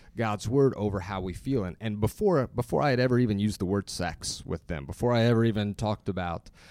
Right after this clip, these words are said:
um, gender or those kinds of things, I just, we just wanted to really instill in them that we trust God's word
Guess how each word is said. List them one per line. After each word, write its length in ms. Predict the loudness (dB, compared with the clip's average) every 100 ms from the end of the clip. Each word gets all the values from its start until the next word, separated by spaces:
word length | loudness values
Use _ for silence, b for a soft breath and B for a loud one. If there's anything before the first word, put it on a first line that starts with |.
| B B
um, 540 | -2 0 0 0 -4 -8 b b b -8
gender 460 | 0 2 4 4 4
or 160 | 4
those 240 | 4 2 0
kinds 200 | -4 -4
of 80 | -6
things, 260 | -6 -6
I 120 | -4 -2
just, 220 | -2 -2 -10 -4
we 180 | -2
just 200 | 0 -2 -4
wanted 260 | -4 -2
to 80 | -2
really 540 | 0 0 0 0 -4 -12 b b b b
instill 560 | -4 -2 -4 0 0 0
in 220 | -4 -4
them 240 | -6 -6
that 140 | -8 -6
we 120 | -8
trust 500 | -6 -6 -4 -4 -4
God's 400 | 0 0 0 0
word 480 | 2 2 2 -2